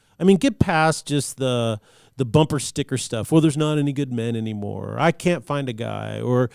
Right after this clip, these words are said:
some women, you know, blame it on God. "Well, God just hasn't brought the guy into my life yet." Well, okay, w-, really, really, I mean,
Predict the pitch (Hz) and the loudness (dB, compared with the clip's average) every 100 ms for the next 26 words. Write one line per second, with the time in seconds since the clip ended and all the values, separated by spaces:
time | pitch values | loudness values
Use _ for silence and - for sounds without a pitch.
0 | - - 175 175 160 120 139 151 151 147 | -10 0 4 4 2 2 4 4 4 4
1 | 143 147 123 139 143 135 135 131 110 107 | 4 2 2 2 4 4 2 0 -2 -2
2 | 123 151 175 165 160 175 160 147 147 147 | 0 2 2 0 -4 -4 -4 -4 -4 -4
3 | 135 135 131 127 120 113 107 101 101 - | -4 -2 -2 -4 -4 -6 -6 -8 -10 -14
4 | _ _ _ _ 107 113 95 - - - | _ _ _ _ -8 -4 -4 -8 -16 -20
5 | _ _ _ 165 190 180 - 175 190 180 | _ _ _ 4 6 4 2 0 2 2
6 | 165 156 175 160 233 294 151 69 64 - | 2 0 0 2 2 4 2 -2 -12 -18
7 | - 175 277 226 92 80 - 139 143 139 | -4 0 2 2 -2 -6 -6 -2 0 0
8 | 139 135 135 | 0 0 -4